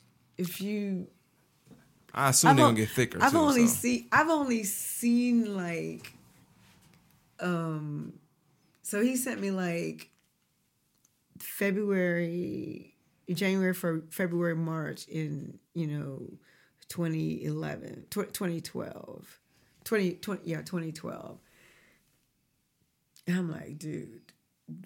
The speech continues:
Speaker 1: that's a," I mean, just, I mean, it wa-, it wasn't a whole lot, but there was information about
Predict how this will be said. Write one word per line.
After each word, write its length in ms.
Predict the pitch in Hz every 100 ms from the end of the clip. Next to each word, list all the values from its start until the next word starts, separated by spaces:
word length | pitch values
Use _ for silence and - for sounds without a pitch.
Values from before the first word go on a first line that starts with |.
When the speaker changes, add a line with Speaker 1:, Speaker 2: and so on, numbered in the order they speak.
| _ _
Speaker 1:
that's 260 | 180 202 160
a," 140 | - - _ _ _ _ -
I 60 |
mean, 200 | 247 240
just, 220 | 180 254 -
I 20 |
mean, 140 | 269 311
it 100 | 349
wa-, 60 | 349
it 100 | 349
wasn't 240 | 370 156 156
a 40 |
whole 260 | 147 113 110
lot, 300 | - - - _ _ _ _ _ _ _ _ - -
but 120 | 185
there 120 | 185
was 140 | 175 170
information 560 | 175 175 170 170 -
about 340 | 156 131 135